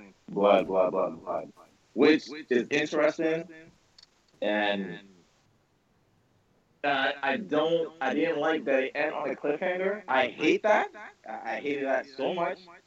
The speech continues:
because we finally saw a guy in his full Bosoma mode, but you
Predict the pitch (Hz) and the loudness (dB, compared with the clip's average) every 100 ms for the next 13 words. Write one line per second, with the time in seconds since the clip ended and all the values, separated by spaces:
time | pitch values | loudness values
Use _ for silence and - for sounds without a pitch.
0 | _ - 117 123 120 120 139 147 143 139 | _ -12 -6 -4 -4 -4 0 2 0 2
1 | 135 123 113 110 117 123 113 120 117 - | 4 4 2 2 4 4 0 -6 -8 -6
2 | 123 110 101 127 123 123 123 - 123 - | -4 -4 -6 -6 -6 -6 -6 -10 -20 -20
3 | - 117 139 135 117 110 98 113 104 - | -6 0 2 4 2 2 0 -8 -18 -20
4 | _ _ _ - 101 110 95 | _ _ _ -10 -4 -4 -4